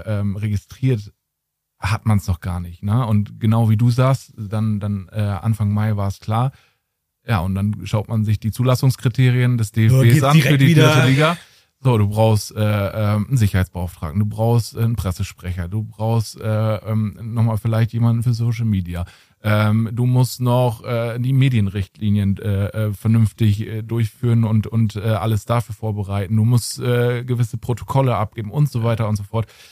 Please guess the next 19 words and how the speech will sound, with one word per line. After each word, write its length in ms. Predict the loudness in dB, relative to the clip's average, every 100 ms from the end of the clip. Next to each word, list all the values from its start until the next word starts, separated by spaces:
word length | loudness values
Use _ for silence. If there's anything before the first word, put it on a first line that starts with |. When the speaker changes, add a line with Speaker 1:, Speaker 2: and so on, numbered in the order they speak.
| -20 _ _ 0
Speaker 1:
Ähm, 460 | 2 4 2 0 _ _ _ _
und 280 | -2 0 2
da 320 | 2 2 0 -4
sieht 340 | -4 -2 0
man 160 | 2 4
dann 220 | 2 2
erstmal 600 | 0 0 0 -2 -2 -2
den 160 | 0 2
ganzen 420 | 2 2 2 2
Berg 260 | 4 2 0
an 140 | 0
Arbeit, 340 | 2 2 2
der, 240 | 4 2 2
der, 320 | 2 0 0
der 120 | -2
vor 180 | 0 2
einem 160 | 2 2
ist. 260 | 0 -4 -10 _
Speaker 2:
Ja. 180 | -4 -4